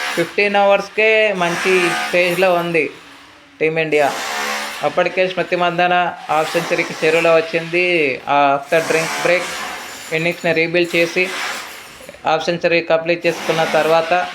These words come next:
ప్రతిక రావల్ కూడా హాఫ్ సెంచరీ కంప్లీట్ చేసుకుంది. ఆ తర్వాత నుంచి మంచి పార్ట్నర్‌షిప్ అయితే జ-, జరిగింది. ఆ, ఎక్కడ కూడా మొమెంటం కోల్పోకుండా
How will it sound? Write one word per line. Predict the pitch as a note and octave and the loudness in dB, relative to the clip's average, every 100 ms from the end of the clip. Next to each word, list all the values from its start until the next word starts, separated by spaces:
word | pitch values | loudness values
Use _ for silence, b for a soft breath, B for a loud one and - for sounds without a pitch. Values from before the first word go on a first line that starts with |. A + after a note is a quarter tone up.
| D3+ | -2
ప్రతిక | D3 D3 | -2 0
రావల్ | D#3+ D#3 D3+ | 0 2 0
కూడా | D#3 | 0
హాఫ్ | D3+ D3 | -2 -2
సెంచరీ | D#3+ D#3+ | -4 -2
కంప్లీట్ | D3+ D3+ D3+ D#3+ | -2 -2 -2 0
చేసుకుంది. | D#3+ D#3+ E3+ E3 E3 | 0 -2 -4 0 2
ఆ | D3 | 2
తర్వాత | D#3+ D#3+ D#3+ D#3+ | 2 2 0 0
నుంచి | D#3+ E3 F#3 | -4 -4 -2
మంచి | F3 D#3+ F3 | -2 -2 -2
పార్ట్నర్‌షిప్ | E3+ E3 D#3+ E3 D#3+ | 0 2 0 -2 -2
అయితే | E3 D#3+ D3 | 0 0 0
జ-, | C3 C#3 C#3+ C3+ C#3 | 0 0 0 2 2
జరిగింది. | D3+ D3+ E3+ D#3+ F3 - B B B B B _ - | 2 0 -2 0 -2 -4 B B B B B _ -4
ఆ, | D3 D3 C#3+ - | 0 0 0 -2
ఎక్కడ | D3+ D3 F3+ | -2 0 0
కూడా | F3+ F3+ | 2 2
మొమెంటం | F3 E3 E3+ E3+ E3+ | 2 0 0 0 -2
కోల్పోకుండా | E3 D#3+ D#3 D#3+ D#3+ D#3 D3+ D#3 | 0 0 2 0 0 -2 0 0